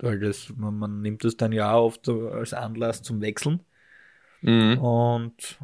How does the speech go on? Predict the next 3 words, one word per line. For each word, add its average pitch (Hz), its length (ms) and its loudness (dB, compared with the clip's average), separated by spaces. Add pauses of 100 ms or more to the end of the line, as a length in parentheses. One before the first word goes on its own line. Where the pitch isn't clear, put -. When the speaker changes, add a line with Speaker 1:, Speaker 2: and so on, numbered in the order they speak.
Speaker 1:
also 117 440 0 (880)
ist 117 200 2
jetzt - 600 0